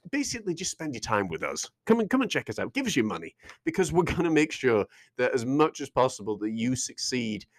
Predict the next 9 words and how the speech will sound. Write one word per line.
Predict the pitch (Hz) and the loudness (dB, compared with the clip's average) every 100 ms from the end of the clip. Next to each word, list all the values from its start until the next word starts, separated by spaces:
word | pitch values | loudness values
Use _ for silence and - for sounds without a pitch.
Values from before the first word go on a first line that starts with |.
| _ | _
because | - - 131 - | -10 -6 -6 -2
I'm | 131 156 | 0 0
spending | 156 - 151 156 120 113 - | -2 -2 0 0 -2 -6 -2
every | 131 147 - 143 | 0 0 -4 -8
single | - 143 139 117 113 | -4 -2 -2 -2 -2
moment | 110 123 123 110 104 | 4 6 6 4 0
right | 104 98 - | 0 0 0
now | 98 85 87 _ _ - | 0 0 -2 _ _ -10
researching | 107 117 143 - 120 110 - 104 | 2 6 6 4 4 4 4 -4